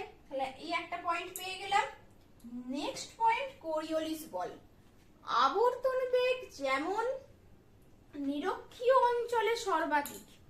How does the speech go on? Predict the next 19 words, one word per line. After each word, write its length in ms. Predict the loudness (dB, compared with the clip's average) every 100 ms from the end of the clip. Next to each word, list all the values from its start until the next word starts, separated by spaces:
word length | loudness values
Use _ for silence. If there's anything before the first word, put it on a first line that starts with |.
| -20 -20 -20 -16 -4 -2
মেরু 360 | 0 0 4 4 4
অঞ্চলে 480 | 2 0 0 4 2 0
সর্বনিম্ন, 920 | -2 -2 0 0 2 2 4 4 2 -2 -8 -18 -20 -20 -20 -20 -20 -6
ঠিক 180 | 2 2 0 -14 -8
কোরিওলিস 680 | -2 0 2 4 8 6 6 2
বল 200 | 2 2 0 -8 -6
তার 140 | -6 -6
বিপরীত। 500 | -8 -6 -6 -6 -12 -20 -20 -20 -16 -2
কোরিওলিস 680 | 2 6 8 8 8 6 4 2
বল 180 | 4 2 0
মনে 180 | -2 2
রাখবে 260 | 2 2 -2 -2 -2
মেরু 320 | -2 -2 -2 0 2 2
অঞ্চলে 420 | 0 0 0 -2 -4
সর্বাধিক, 540 | -6 -6 -8 -10 -14 -20 -20 -20 -20 -20 -20 -14 -2
যত 260 | 0 0 -2 -4 -2 -2
নিরক্ষীয় 600 | -2 -4 -4 -6 0 2 2
অঞ্চলের 420 | 2 0 0 -2 -4
দিকে 180 | 0